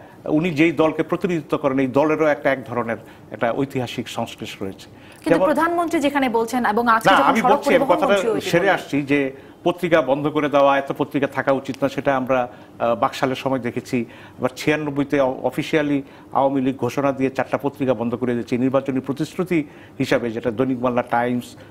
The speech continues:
Speaker 1: বিচিত্রা, আনন্দ বিচিত্রা,
Speaker 2: হুম।
Speaker 1: then এখন নিউজ পোর্টাল, তারপরে কতগুলো টেলিভিশন চ্যানেল, ওয়ান, আমার দেশ, সাতান্ন ধারে বন্ধ করা হয়েছে। সব মিলিয়েই মানে পত্রিকা বা গণমাধ্যমে তো থাকতে পারবে না,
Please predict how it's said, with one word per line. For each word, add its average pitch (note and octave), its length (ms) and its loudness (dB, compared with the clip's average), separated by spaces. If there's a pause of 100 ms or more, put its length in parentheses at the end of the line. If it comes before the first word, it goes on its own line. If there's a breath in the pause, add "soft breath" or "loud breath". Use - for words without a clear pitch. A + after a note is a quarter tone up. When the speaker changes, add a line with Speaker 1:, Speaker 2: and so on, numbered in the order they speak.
(140 loud breath)
Speaker 1:
বিচিত্রা, B2 360 0
আনন্দ A#2+ 240 -2
বিচিত্রা, A2 480 -4 (240 loud breath)
Speaker 2:
হুম। G#3 160 -14
Speaker 1:
then D3 180 4
এখন C#3+ 260 0
নিউজ C#3 300 0
পোর্টাল, C#3+ 360 0
তারপরে C3+ 280 -2
কতগুলো C3 340 0
টেলিভিশন C3 400 -4
চ্যানেল, C3 260 0
ওয়ান, B2 340 0
আমার C3 300 0
দেশ, C3+ 140 -2 (320 loud breath)
সাতান্ন C3+ 320 -2
ধারে C3 200 0
বন্ধ B2 220 -2
করা B2 180 -2
হয়েছে। A#2+ 260 -4 (380 loud breath)
সব A3+ 260 0
মিলিয়েই A3+ 480 0 (260 loud breath)
মানে F3 220 2
পত্রিকা A#3+ 580 2 (140)
বা D#3 100 4
গণমাধ্যমে G3+ 540 2
তো G#3 120 2
থাকতে G3+ 300 0
পারবে F3 260 2
না, B2+ 160 -2